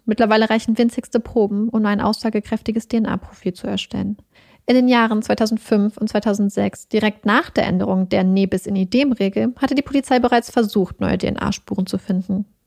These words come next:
Und sie fanden sie. Doch die Beweise, die Aussagekraft war zu gering, um die hohen Hürden für einen neuen Prozess zu stemmen.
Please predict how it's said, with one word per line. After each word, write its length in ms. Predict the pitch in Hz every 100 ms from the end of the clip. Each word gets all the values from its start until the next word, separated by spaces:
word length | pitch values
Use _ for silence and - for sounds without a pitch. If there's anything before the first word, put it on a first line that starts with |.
| _ _ -
Und 60 |
sie 100 | 233
fanden 420 | 262 208 190 185 175
sie. 240 | 190 196 - _ _ _ - -
Doch 120 | 247
die 240 | - - 233
Beweise, 600 | 202 220 226 226 214 220 -
die 100 | -
Aussagekraft 760 | 220 254 226 196 - 190 - - -
war 100 | -
zu 140 | - -
gering, 420 | 233 220 196 214
um 160 | 233 214
die 160 | 208
hohen 300 | 214 208 208
Hürden 440 | 208 196 196 208 226
für 140 | 226
einen 140 | 214
neuen 180 | 220 220
Prozess 520 | - 226 - 190 -
zu 120 | - 202
stemmen. 420 | - - 190